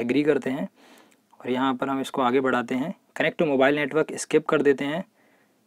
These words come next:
स्किप कर देते हैं हम। और ये वाईफाई नेटवर्क सर्च कर रहा है, तो वाईफाई नेटवर्क सर्चिंग में देखते हैं कि इसे क्या मिलता है। See all Wi-Fi network, जहाँ पर इसको मिलता है Jio Fi,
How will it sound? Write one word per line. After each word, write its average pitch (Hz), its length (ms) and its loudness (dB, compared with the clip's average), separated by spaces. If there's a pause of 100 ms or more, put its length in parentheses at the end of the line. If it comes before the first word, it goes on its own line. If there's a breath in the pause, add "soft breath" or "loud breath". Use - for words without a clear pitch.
(540)
स्किप - 320 -2
कर 139 180 0
देते 135 220 0
हैं 143 80 -2
हम। 156 240 -6
और 127 440 0
ये 131 220 4
वाईफाई 131 280 0
नेटवर्क 156 280 2
सर्च 170 280 6
कर 156 160 6
रहा 139 120 6
है, 196 140 0 (840 soft breath)
तो 135 260 2
वाईफाई 135 280 4
नेटवर्क 165 300 2
सर्चिंग 160 400 0
में 165 120 0
देखते 151 280 4
हैं 156 120 -2
कि 160 80 2
इसे 156 200 2
क्या 147 200 2
मिलता 147 340 4
है। 143 200 -2 (1900 soft breath)
See 143 220 0
all 147 180 4
Wi-Fi 147 260 2
network, 143 560 -2
जहाँ 131 240 0
पर 139 140 0
इसको 143 220 0
मिलता 135 240 -2
है 135 80 2
Jio 123 240 0 (100)
Fi, 143 180 0